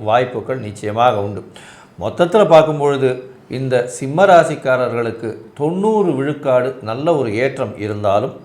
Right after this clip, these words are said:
சமசப்தமத்துல சனி பகவான் வக்கரகதியில இருந்து உங்களின் உடல்நிலையில சற்று பின்னடைவை ஏற்படுத்தக்கூடும். கன்னியா ராசியை பொறுத்தவரை ஏற்றமான காலம். குருவே பதினொன்னாம் இடத்துல இருக்கிறது பெரிய விசேஷம்.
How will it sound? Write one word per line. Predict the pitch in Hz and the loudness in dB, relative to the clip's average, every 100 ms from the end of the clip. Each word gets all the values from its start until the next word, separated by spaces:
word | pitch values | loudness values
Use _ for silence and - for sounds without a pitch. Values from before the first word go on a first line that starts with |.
| - - - _ - - | -20 -20 -20 _ -14 -2
சமசப்தமத்துல | 120 190 220 151 - - 156 135 - 120 120 | 0 0 -2 -2 -4 -4 -4 -4 -4 -6 -6
சனி | - 113 127 165 | -8 -4 -2 0
பகவான் | 139 117 104 98 95 - - _ - 90 | 0 0 -2 -4 -6 -20 -20 _ -8 -2
வக்கரகதியில | 127 - 226 185 143 135 117 | -2 0 0 0 -2 -2 -4
இருந்து | 117 120 123 123 | -4 -6 -8 -8
உங்களின் | 120 131 123 113 104 101 160 | -10 -4 -2 -2 -4 -6 -2
உடல்நிலையில | 233 202 131 113 110 - | -2 -2 -2 -2 -4 -8
சற்று | - 135 131 123 - | -8 -8 -8 -12 -12
பின்னடைவை | 139 160 143 123 113 110 | -8 -2 -2 -2 -4 -4
ஏற்படுத்தக்கூடும். | 127 127 113 - 98 113 110 101 - - - - | -6 -8 -10 -10 -10 -10 -8 -8 -12 -20 -20 -14
கன்னியா | 110 110 143 151 147 | -10 -8 0 4 6
ராசியை | 143 139 - 131 123 | 6 6 4 -2 -2
பொறுத்தவரை | 123 120 123 117 113 127 120 110 | -4 -6 -4 -2 -2 -2 -2 0
ஏற்றமான | 135 131 120 120 131 127 110 | -2 0 -2 2 0 0 0
காலம். | 110 110 104 - - - - - _ _ - 98 | 2 2 0 -8 -20 -20 -20 -20 _ _ -16 -10
குருவே | 131 151 165 175 170 170 | -2 2 4 4 4 4
பதினொன்னாம் | 160 135 151 151 143 135 | 2 0 0 2 2 2
இடத்துல | 127 127 | -2 -2
இருக்கிறது | 113 123 139 139 | -4 -2 -4 -4
பெரிய | 123 147 156 127 | -4 0 2 2
விசேஷம். | 120 127 113 117 | 0 -4 -4 -6